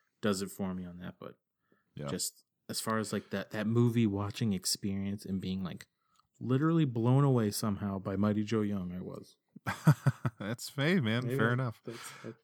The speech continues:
Speaker 2: We'll match up one of these days. It
Speaker 1: <laughs> One
Speaker 2: just
Speaker 1: of
Speaker 2: didn't
Speaker 1: these
Speaker 2: happen
Speaker 1: days.
Speaker 2: to be this one.
Speaker 1: <laughs>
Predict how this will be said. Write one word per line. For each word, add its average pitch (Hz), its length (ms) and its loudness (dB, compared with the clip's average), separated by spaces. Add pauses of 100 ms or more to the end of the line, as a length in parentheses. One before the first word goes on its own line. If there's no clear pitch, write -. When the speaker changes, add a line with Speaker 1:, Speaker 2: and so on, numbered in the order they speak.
Speaker 2:
We'll 143 180 8
match 190 300 10
up 180 140 8
one 160 140 10
of 139 60 8
these 95 180 6
days. 85 200 8
It 196 140 8
Speaker 1:
<laughs> - 20 -
One 143 160 6
Speaker 2:
just 151 60 2
Speaker 1:
of 180 140 4
Speaker 2:
didn't 135 100 6
Speaker 1:
these 107 80 4
Speaker 2:
happen 113 300 4
Speaker 1:
days. 110 40 2
Speaker 2:
to 107 60 0
be 110 120 4
this 107 240 0
one. 80 200 -2 (340)
Speaker 1:
<laughs> 240 120 6